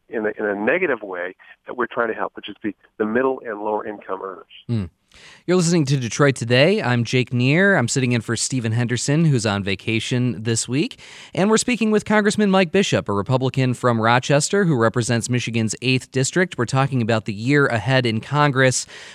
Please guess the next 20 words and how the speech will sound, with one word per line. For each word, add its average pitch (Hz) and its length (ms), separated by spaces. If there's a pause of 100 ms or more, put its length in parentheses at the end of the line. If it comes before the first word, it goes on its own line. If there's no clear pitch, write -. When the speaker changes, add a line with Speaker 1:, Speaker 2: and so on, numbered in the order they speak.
Speaker 2:
We 151 80
just 139 180
heard 139 260
from 127 340
Democratic 135 840
Congressman 117 560
Dan 104 260
Kildee 151 340
from 104 200
Flint 202 300
about 110 240
his 196 220
expectations 113 760
and 104 100
what 107 120
he 214 140
hopes 135 260
to - 80
get 98 180
done. 107 280